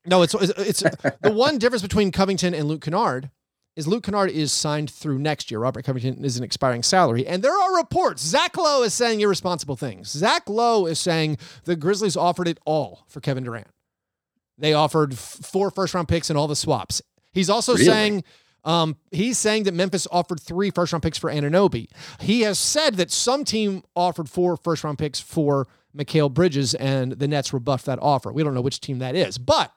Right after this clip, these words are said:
Speaker 1: John, hypothetical. Let's say some of these things are true. Let's say the Grizzlies offered three first-round picks
Speaker 2: I
Speaker 1: for
Speaker 2: hadn't
Speaker 1: O G.
Speaker 2: heard any of this. I wish I
Speaker 1: I
Speaker 2: didn't know.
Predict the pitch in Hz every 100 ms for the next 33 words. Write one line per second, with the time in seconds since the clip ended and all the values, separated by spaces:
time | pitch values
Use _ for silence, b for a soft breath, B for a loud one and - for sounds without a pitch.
0 | _ 147 175 104 - 120 151 185 185 120
1 | - _ _ _ _ _ b 185 - 220
2 | - 196 180 151 170 147 - 123 - -
3 | 208 - 233 226 185 143 185 156 160 156
4 | 165 151 123 170 202 208 190 196 170 214
5 | 156 156 131 113 139 107 95 98 - 123
6 | 127 - 117 110 95 104 107 87